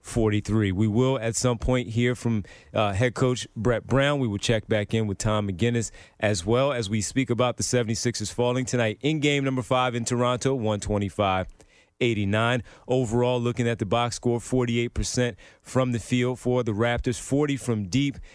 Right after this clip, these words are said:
sixteen of forty to the seventy-sixers, six of twenty-four for only twenty-five percent. So they got them by ten more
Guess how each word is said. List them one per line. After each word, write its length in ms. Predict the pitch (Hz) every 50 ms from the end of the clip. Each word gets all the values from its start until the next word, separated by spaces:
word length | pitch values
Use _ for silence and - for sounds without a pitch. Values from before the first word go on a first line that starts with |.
| - _ _
sixteen 560 | - - 147 139 - - - 147 139 135 135
of 180 | 110 92 110 104
forty 440 | - - - 139 139 139 139 143
to 160 | 139 - 131 104
the 80 | 101
seventy-sixers, 1000 | 95 - - 131 131 135 139 135 123 - - - 139 139 - - 117 107 98 - - - - - _ _
six 480 | - - - - 151 151 147 - - - _
of 140 | - 127 101
twenty-four 720 | - - 131 131 127 127 113 - - - 135 135 139 135 127
for 220 | - - - 117 -
only 240 | 127 127 127 120 107
twenty-five 720 | - - - 120 123 123 117 - - 120 117 117 117 -
percent. 400 | - 101 - - 127 131 131 127
So 100 | - 117
they 140 | 101 101 98
got 280 | 82 110 110 107 -
them 180 | - 110 104 101
by 140 | 95 90 90
ten 300 | - - - 123 127 127
more 360 | 123 120 117 113 113 107 -